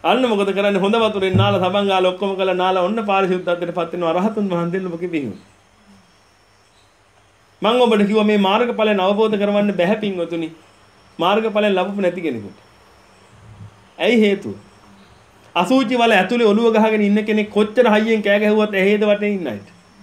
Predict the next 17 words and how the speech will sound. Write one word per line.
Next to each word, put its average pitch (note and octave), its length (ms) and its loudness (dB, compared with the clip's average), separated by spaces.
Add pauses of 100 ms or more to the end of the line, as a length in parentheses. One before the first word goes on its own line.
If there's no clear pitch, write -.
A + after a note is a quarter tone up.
(2000)
ඒක A3+ 160 2
ඇහෙන්න B3 320 4
නම් A#3 200 -2
ඒ G#3 140 0
කාන්තේම A3 500 0
ඔළුව G#3+ 440 0
උස්ස G3+ 160 -2
ගන්න G#3+ 240 -2
ඕනද G#3 240 -2
නැද්ද? G3+ 240 -4 (840)
ඔළුව A#3+ 360 6
උස්සගෙන C#4+ 420 0
කෑ A3+ 200 2
ගහනවා. B2+ 420 -8 (1120)
මාත් A#3 260 2
මෙච්චර B3 360 2
කල් A#3+ 100 4